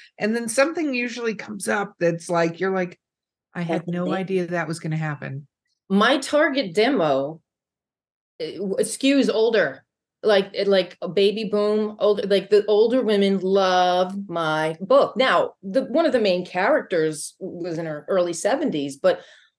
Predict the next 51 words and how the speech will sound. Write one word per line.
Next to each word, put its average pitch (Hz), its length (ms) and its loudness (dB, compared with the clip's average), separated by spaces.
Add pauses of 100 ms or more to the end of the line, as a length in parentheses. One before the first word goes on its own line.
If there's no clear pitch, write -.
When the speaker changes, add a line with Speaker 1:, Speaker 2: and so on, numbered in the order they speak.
(140)
Speaker 3:
I 202 60 0
didn't 190 180 4
think 196 220 0
that 196 160 -2
that 175 200 0
meant 175 380 -2
that, 170 160 0
that 156 220 0 (300)
I 170 80 -2
had 160 120 -2
to 160 60 0
go 165 180 2
after 156 240 -2
that 139 240 0
reader, 175 460 0
but, 170 180 -2 (100)
but 170 200 -6 (220)
just 233 200 -4
the 202 80 0
story 214 480 2
and 190 140 0
the 170 80 -2
cover 196 420 0
and, 180 240 -2
and 175 140 -4
the 165 80 -2
whole 202 380 2
appeal 180 600 0
of 160 100 -6
the 175 80 -6
way 165 140 2
I 160 100 2
laid 160 220 0
it 151 140 -4
out, 180 340 -2 (540)
um, 160 420 -2 (520)
they 185 140 4
love 175 240 0
it. 147 260 -12
I 180 60 -4
mean, 165 140 -4
I 170 60 -4
have 165 260 -8
people 190 260 -2
coming, 196 240 0
"Oh, 254 160 0
my 302 140 2
mom 277 340 2
loved 233 240 -2
your 202 80 0
story." 202 680 -4